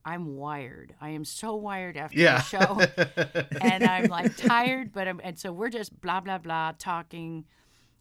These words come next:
Speaker 1: I wish I had some, we have a couple recordings, but sometimes it was just goofball talking, and we talk about everything and anything.
Speaker 2: <laughs>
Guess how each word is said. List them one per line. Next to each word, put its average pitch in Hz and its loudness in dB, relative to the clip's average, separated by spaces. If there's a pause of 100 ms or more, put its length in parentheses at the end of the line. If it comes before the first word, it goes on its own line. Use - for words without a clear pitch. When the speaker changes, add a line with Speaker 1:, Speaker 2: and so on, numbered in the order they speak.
(140)
Speaker 1:
I 160 -4
wish 160 -8
I 202 -2
had 175 -8
some, 175 -10
we 202 -8
have 208 -4
a 202 -8
couple 208 -8
recordings, 160 -8
but 147 -10 (180)
sometimes 247 -6
it 202 -8
was 220 -6
just 233 -10
goofball 175 -8 (260)
talking, 180 -8
and 170 -8
we 175 -10
talk 208 -12
about 175 -8
everything 175 -10
and 156 -8
anything. 160 -6
Speaker 2:
<laughs> - -20